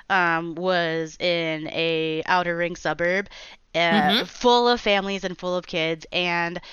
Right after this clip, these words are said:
Speaker 1: usually Halloween, we'd get, like, a hundred and fifty-two trick-or-treaters. Like, it was, it was insane. And it was so fun, um, with my landlords. Like, we would drink wine and <laughs> hand out candy, and it was just a, it was just a blast. So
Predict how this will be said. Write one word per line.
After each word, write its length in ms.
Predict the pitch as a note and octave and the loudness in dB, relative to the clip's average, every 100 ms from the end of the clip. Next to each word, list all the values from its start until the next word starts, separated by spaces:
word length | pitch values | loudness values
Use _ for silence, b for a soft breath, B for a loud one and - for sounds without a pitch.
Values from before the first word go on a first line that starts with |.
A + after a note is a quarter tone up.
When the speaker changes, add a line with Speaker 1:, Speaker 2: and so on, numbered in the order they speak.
| B | B
Speaker 1:
usually 720 | F#3+ A3 G#3+ G#3+ A3 A3+ A#3 | -4 -2 0 0 0 0 -2
Halloween, 580 | - F#3 F#3 E3+ F3 F3+ | -2 0 0 -2 -4 -4
we'd 160 | F3 E3+ | -6 -6
get, 120 | F#3+ | -4
like, 160 | G3 G3 | -4 -4
a 60 | |
hundred 340 | D#3 E3+ E3+ E3 | -4 -4 -4 -6
and 160 | D#3 | -8
fifty-two 540 | D#3 D#3+ E3 D3+ D3 D3+ | -6 -6 -6 -8 -8 -8
trick-or-treaters. 920 | - C#3+ D3+ - C#3+ C#3 F2 D#3+ - B B | -10 -10 -10 -10 -10 -12 -12 -14 -16 B B
Like, 140 | D#3+ E3 | -6 -6
it 80 | G3+ | -4
was, 400 | G3 G3+ G3+ - B B B - | -4 -4 -6 -16 B B B -6
it 100 | F#3 | -2
was 260 | A#3 A#3 - | 0 -2 -4
insane. 920 | F3+ F3+ F3+ E3+ - D3 D3+ B2 G#2 - B B - | -6 -6 -8 -12 -12 -8 -8 -8 -14 -20 B B -4
And 320 | E3+ E3 E3 | -2 0 -2
it 140 | - D#3 | -4 -4
was 140 | E3+ | -6
so 320 | - F#3 F#3+ | -4 0 0
fun, 460 | G3 F3+ E3 E3 E3 | 0 0 0 0 -2
um, 840 | E3 - E3+ E3 E3 D#3+ D#3+ D#3+ | -4 -2 -2 -2 -2 -4 -6 -10
with 380 | E3 E3+ E3 - | -6 -6 -6 -10
my 440 | F3+ E3+ D#3+ D#3 D3+ | -6 -4 -2 -2 -2
landlords. 500 | F3+ F3 E3 E3 E3 | -2 -2 -2 -4 -4
Like, 140 | F3 - | -6 -6
we 140 | E3 | -6
would 220 | D#3+ D#3 D3 | -4 -6 -6
drink 240 | F3 E3 | -8 -4
wine 380 | E3+ E3+ F3 F3 | -2 0 0 -2
and 100 | G3 | -4
<laughs> 80 | G3+ | -4
hand 180 | E3+ F#3+ | -2 -4
out 180 | F3+ | -2
candy, 520 | F#3+ F3 F3 F#3+ G3 F3 | 0 0 -2 -4 -2 -2
and 140 | E3 | -2
it 100 | F3 | -4
was 220 | E3+ E3 | -6 -6
just 220 | F3 E3+ | -8 -4
a, 160 | E3+ E3 | -4 -2
it 60 | G3 | -2
was 100 | G#3+ | -4
just 140 | A3+ | -2
a 60 | G3+ | -2
blast. 460 | F3 F3 D#3 F3 - | 2 4 4 2 -2
So 280 | F3+ E3 | -2 -2